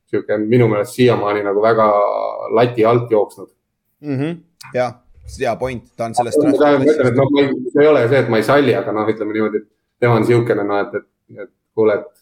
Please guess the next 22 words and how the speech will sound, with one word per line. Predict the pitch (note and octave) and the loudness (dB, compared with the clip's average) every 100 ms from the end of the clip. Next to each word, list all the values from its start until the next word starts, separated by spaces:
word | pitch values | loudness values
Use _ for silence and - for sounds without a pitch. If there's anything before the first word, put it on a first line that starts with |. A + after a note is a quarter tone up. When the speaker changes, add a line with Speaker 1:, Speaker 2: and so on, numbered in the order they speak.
| _ _ - | _ _ 0
Speaker 1:
tee | A#2 | 2
nüüd | G#2 - | 2 -2
selle | G#2 G2+ | -4 0
tiimi | A#2 A2 | 0 0
jaoks | G2+ F#2 - | -2 -4 -4
ka | A2 | 0
midagi | G#2+ F#2+ F#2 | 0 0 -4
või | F#2+ | -6
noh, | F#2+ - | -8 -8
midagi | G#2 F#2+ | -6 -4
Speaker 2:
Mhm. | C3+ | -4
Speaker 1:
tundub | C3+ - - | -2 -4 -6
sihuke. | G3 - - _ _ _ _ - | -8 -10 -20 _ _ _ _ -10
Speaker 2:
Jep, | B2+ C3 A#2+ | -8 -8 -8
jep. | B2 A#2+ _ _ _ _ _ _ - - | -10 -10 _ _ _ _ _ _ -20 -18
Siis, | - G#3+ D#3+ C#3+ | -12 -10 -8 -6
äh, | A#2+ C3 | -4 -4
lähme | F3 | -4
edasi, | F3+ D#3 B2+ | -4 -6 -4
lähme | D3+ D#3 | -4 -2
rookide | F3 D3+ G#2+ | -2 -4 -8
juurde. | G2+ F#2 | -8 -10